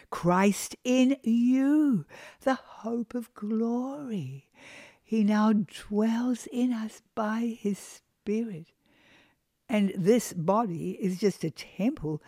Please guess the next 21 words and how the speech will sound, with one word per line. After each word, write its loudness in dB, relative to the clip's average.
that -8
houses -10
the -10
presence -4
of -6
God. -2
What 0
a -2
glorious, 0
glorious 0
truth. -6
And 2
so 4
we 4
are -2
now 0
the -2
houses -2
of -4
the -4
Lord, -2